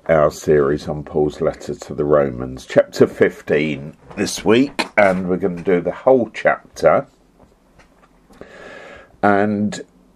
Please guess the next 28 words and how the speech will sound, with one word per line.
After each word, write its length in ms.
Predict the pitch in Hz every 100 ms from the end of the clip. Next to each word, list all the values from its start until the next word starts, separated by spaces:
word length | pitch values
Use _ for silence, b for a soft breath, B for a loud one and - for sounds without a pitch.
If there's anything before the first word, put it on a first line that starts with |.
| _
I 80 | 104
said 280 | 104 131 110
last 440 | 117 117 - -
week 520 | 107 101 - - - -
that 320 | 107 101 -
the 120 | 92
start 640 | 92 - - 143 156 -
of 140 | 92 -
this 240 | 82 -
chapter 420 | - 92 78 -
really 560 | 92 104 123 113 82 80
is 240 | 85 -
a 80 | 92
summary 680 | 92 - 95 87 82 82 80
of 280 | 82 78 -
what 240 | 85 82
Paul 280 | - 82 80
has 160 | 85 -
been 260 | - 82
teaching 460 | 80 - 76 - 73
in 180 | 80 76
chapter 400 | - - - -
fourteen 840 | - 82 85 - 101 87 - 78 - B B B B B -
on 320 | 85 85 85
strong 600 | - - 95 85 76 76 -
and 240 | 80 76
weak 300 | 78 80 -
Christians, 1040 | - 92 87 - - 65 58 55 53 -